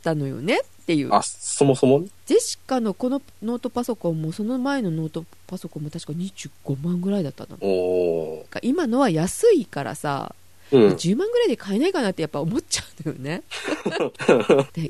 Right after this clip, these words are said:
Speaker 1: 今買おうと思ったら買えないからね。二十五万のノートパソコンなんてさ、もったいないって思っ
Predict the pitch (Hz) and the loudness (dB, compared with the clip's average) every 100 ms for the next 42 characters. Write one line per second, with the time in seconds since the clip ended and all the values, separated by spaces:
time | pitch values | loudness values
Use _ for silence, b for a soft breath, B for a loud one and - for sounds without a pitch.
0 | 147 240 381 277 - 180 262 170 143 147 | -4 -6 -4 -6 -2 0 0 -2 -6 -8
1 | 135 - 135 214 427 403 160 147 131 139 | -12 -12 -10 -6 -6 -6 -8 -12 -14 -14
2 | 143 139 165 - 160 - 139 143 113 101 | -14 -14 -14 -12 -12 -14 -16 -16 -14 -16
3 | - 147 143 - 139 139 143 139 165 - | -12 -12 -12 -10 -10 -8 -12 -14 -16 -16
4 | - - - - - - - - - - | -18 -18 -18 -18 -18 -18 -20 -20 -20 -16
5 | - 147 - 269 311 311 151 | -12 -12 -10 -10 -8 -8 -10